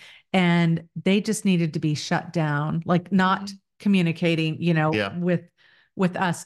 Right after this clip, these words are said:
Speaker 1: jumping in going, "Hey, what's happening?" <laughs> You know?
Speaker 3: Right.
Speaker 1: Um, and they just needed time to process, you
Speaker 3: Mm-hmm.
Speaker 1: know, and that's the only time. And that's still not a negative state of being. Oh no, I've had that happen with another client as well.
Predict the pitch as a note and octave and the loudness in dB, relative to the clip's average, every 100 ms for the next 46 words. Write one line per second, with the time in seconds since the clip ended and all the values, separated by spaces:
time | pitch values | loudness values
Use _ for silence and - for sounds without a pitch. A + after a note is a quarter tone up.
0 | - F3 E3 E3+ E3 D#3 D#3+ F3+ F#4 A#3+ | -4 -2 0 0 2 2 0 0 0 -2
1 | B3+ C#4 F4 - G3 G3+ A3+ B3+ G3 G#2+ | -4 -6 -6 -4 0 2 2 2 2 0
2 | G#2 - G2 - - G3 F3+ F3 - G3 | -2 -4 -4 -6 -2 0 0 -2 -2 0
3 | F#3 F#3 F3 F3 F#3+ F#3 F3+ D#3+ - _ | 2 2 0 -2 0 2 2 0 -4 _
4 | - - E3+ E3 D#3+ - D#3+ D#3 D3+ D3+ | -8 0 2 2 0 -2 -6 -2 -4 -2
5 | - - D#3+ - - F3+ F3+ D#3 D3 - | -4 -6 -6 -10 -10 -2 -2 0 -4 -2
6 | F3+ F3 F#3+ F#3 - - F#3+ G3+ F#3+ F#3 | 0 2 0 -2 -6 -4 0 0 -2 -2
7 | G3 G3 E3+ G3 F#3 - B3+ G#3+ - - | -2 -2 -2 -2 -2 -4 -2 -2 -6 -14
8 | - - - E3+ F#3 G3 G3+ F3+ F3+ E3+ | -20 -20 -2 2 2 2 0 0 0 -2
9 | D#3 D3 E3+ D#3+ D3 F3+ F3+ E3 C4+ D#4 | -4 -4 -2 -2 -2 -2 0 -2 -4 -4
10 | B3+ A#3+ C4 - E3 F#3+ - F3+ F3 E3+ | -4 -4 -8 -8 -8 -8 -4 -4 -2 -2
11 | F#3 F#3 F3+ - D#3+ D#3+ D#3+ D3 F3 F3+ | 0 -2 -4 -2 0 2 0 0 0 0
12 | D#3 | -2